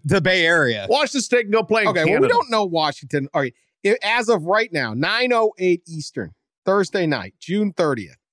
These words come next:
Speaker 3: is Oregon, where is
Speaker 2: Eastern.
Speaker 3: Oregon and Washington going to wind up, Pat?
Speaker 2: Big Ten. Before the end of the summer, I bet.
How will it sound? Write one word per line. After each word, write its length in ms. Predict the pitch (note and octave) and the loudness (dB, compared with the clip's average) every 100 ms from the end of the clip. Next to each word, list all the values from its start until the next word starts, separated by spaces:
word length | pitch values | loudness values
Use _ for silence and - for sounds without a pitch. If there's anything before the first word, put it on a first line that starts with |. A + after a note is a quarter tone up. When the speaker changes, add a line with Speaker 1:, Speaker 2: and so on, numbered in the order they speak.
| - | -8
Speaker 3:
is 200 | D3+ - F#3 | -6 -6 -2
Oregon, 640 | F#3+ B3 B3+ B3 A#3+ A3+ _ | 0 2 0 0 -2 -2 _
where 280 | F3+ A#3 C#4+ | 0 2 2
is 140 | C#4+ - | 0 -2
Speaker 2:
Eastern. 40 | A3 | -2
Speaker 3:
Oregon 520 | A3+ G#3 E3+ E3+ E3+ - _ _ | 0 0 0 -2 -2 -10 _ _
and 140 | D3+ D3 | -4 -2
Washington 640 | D3+ D3+ - C3+ C#3 C3+ - _ _ - | 0 -2 -2 -8 -8 -8 -12 _ _ -2
going 260 | D3+ D#3 | 0 0
to 100 | D3+ | -2
wind 340 | C3+ C3 B2+ A2+ | -2 -2 -2 -2
up, 140 | G2 - | -4 -6
Pat? 240 | G2+ D#2 _ _ - | -10 -14 _ _ -6
Speaker 2:
Big 160 | E3+ | -4
Ten. 260 | C#3 A#2+ E2 _ _ - | -4 -6 -8 _ _ -16
Before 300 | - F3+ F#3+ | -4 -2 0
the 140 | F3 | 0
end 100 | E3+ | -2
of 60 | C3 | -4
the 80 | |
summer, 480 | - - D#3+ A2+ G#2+ | -6 -4 -4 -4 -10
I 40 | F#2+ | -18
bet. 120 | - | -20